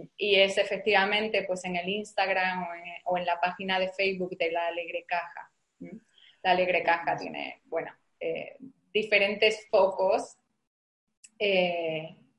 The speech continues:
eh, libros, página web, etcétera,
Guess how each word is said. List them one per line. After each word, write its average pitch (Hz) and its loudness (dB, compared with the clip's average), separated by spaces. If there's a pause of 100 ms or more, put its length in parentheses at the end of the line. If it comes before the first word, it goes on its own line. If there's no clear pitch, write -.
(120)
eh, - 0 (100)
libros, 185 -2
página 180 -2
web, 190 2
etcétera, 190 -2